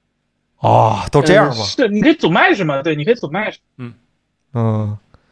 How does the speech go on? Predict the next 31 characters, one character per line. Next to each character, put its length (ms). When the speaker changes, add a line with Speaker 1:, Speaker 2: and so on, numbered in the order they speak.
Speaker 1:
行。 340
然 180
后 680
Yamada-san 960
们， 260
呃， 120
屏 240
下 160
摄 140
像 100
头 160
怎 140
么 80
说 220
呀？ 80
成 240
熟 120
了 120
吗？ 160
现 160
在 100
没 160
看 160
着 80
更 200
成 180
熟 180
的， 120
对 80
吧？ 160
Speaker 3:
就 80